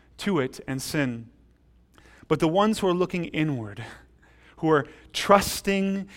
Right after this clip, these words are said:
in their own strength, who think they just have to believe in themselves enough, that then they can do it and,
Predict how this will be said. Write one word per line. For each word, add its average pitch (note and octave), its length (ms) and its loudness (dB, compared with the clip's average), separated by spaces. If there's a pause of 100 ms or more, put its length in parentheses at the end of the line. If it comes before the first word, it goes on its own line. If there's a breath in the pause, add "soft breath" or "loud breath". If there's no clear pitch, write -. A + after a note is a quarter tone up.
(160 loud breath)
in F#3 220 2
their E3 180 2
own E3 180 2
strength, C#3+ 380 -2
who F3 100 0
think G#3 260 0
they E3+ 100 4
just G3+ 220 2
have A#3 160 4
to A3 100 2
believe F3+ 500 4
in E3 120 2
themselves C3+ 580 -2
enough, C3 400 -4 (320 loud breath)
that F3 400 -2
then G3+ 160 8
they G#3+ 100 8
can G3 220 2
do G3+ 220 6
it C#3+ 160 4
and, D3 180 0